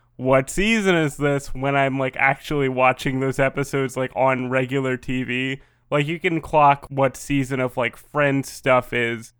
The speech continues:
based on, like, the clips in the intro. And I, that's something that I like, but also just as someone who likes things a certain way, let's say, it also just can, can annoy me because I'm like, "It's different. I don't like how it's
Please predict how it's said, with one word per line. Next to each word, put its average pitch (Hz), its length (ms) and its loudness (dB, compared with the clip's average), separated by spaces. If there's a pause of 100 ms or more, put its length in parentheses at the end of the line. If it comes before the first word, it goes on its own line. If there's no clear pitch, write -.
(120)
based 139 380 -2
on, 135 240 2
like, 123 200 -6
the 131 120 -6
clips - 480 -4
in 127 100 -4
the 120 160 -2
intro. 120 640 -2 (140)
And 143 320 2
I, 123 180 0
that's 196 240 2
something 247 300 2
that 190 140 2
I 180 100 6
like, 151 540 0 (300)
but 151 120 4
also 156 500 4
just 135 240 -4 (140)
as 147 300 4
someone 147 340 -2
who 135 180 -4
likes 135 300 -2
things 151 400 -2
a 139 60 -2
certain 147 400 0
way, 147 340 2
let's 196 280 0
say, 214 460 2 (300)
it 147 140 2
also 151 360 4
just 139 240 -6
can, 139 280 0
can 151 320 2
annoy 156 420 4
me 147 160 -2
because 131 200 -8
I'm 139 60 -6
like, 143 140 -4
"It's 196 240 0
different. 170 600 4
I 156 100 6
don't 214 120 6
like 226 200 2
how 220 140 6
it's 196 180 -4